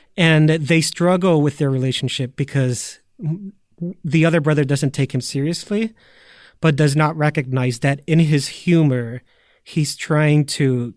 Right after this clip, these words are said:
connect with his brother about something that makes him very uncomfortable, right? He uses humor as a defense mechanism because he does not know how else to,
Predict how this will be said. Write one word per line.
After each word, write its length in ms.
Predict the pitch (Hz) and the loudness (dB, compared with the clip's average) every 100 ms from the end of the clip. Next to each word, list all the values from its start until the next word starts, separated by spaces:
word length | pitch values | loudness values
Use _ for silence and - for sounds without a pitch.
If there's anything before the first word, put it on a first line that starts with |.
| - | -6
connect 460 | - 143 156 156 160 | 0 2 2 -2 -2
with 80 | |
his 160 | 147 131 | -2 -2
brother 500 | 120 131 120 120 107 _ _ _ _ _ _ _ _ _ _ _ _ _ _ _ - | -2 -2 -2 -6 -10 _ _ _ _ _ _ _ _ _ _ _ _ _ _ _ -8
about 340 | 160 156 147 - | -2 0 0 0
something 400 | 170 160 160 151 | 0 2 2 2
that 260 | 143 143 - | 2 0 0
makes 300 | 147 139 - | 0 2 0
him 100 | 135 | 0
very 260 | 135 123 127 | 0 0 -2
uncomfortable, 800 | 120 - 120 - 127 127 120 _ _ _ - | -2 -4 -6 -6 -14 -16 -20 _ _ _ -8
right? 280 | 127 123 117 _ - - | -6 -6 -8 _ -16 0
He 100 | 156 | 2
uses 260 | 151 151 | 2 0
humor 320 | - 160 156 | 2 4 4
as 140 | 143 135 | 4 2
a 60 | |
defense 380 | 127 135 151 - | -2 0 0 0
mechanism 460 | 143 135 127 120 123 | -2 0 -2 -2 -2
because 280 | 120 135 139 | 0 -2 0
he 120 | 135 | -2
does 320 | 120 135 131 | 0 0 2
not 220 | 135 131 | 0 0
know 240 | 147 131 131 | -2 -2 -2
how 240 | - 131 | -4 -4
else 260 | 131 123 - | -2 -4 -4
to, 300 | - 120 | -6 -4